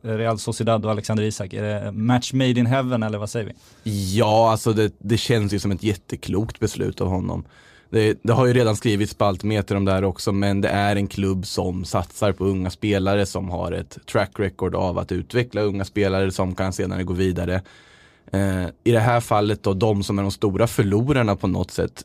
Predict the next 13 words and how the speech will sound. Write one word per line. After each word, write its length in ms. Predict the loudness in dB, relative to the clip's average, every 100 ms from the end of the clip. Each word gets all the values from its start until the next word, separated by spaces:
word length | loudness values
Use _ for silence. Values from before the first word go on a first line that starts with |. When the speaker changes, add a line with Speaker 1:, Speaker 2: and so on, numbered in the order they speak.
| _
Speaker 2:
i 240 | 0 0
den 140 | 0 -2
här 220 | -2 0
affären 480 | 0 2 2 2 -2
känns 260 | -4 -6
det 60 | -6
som 100 | -6
att 80 | -4
det 60 |
är 180 | -2 -2
A 40 | -4
I 60 |
K. 240 | -4 -6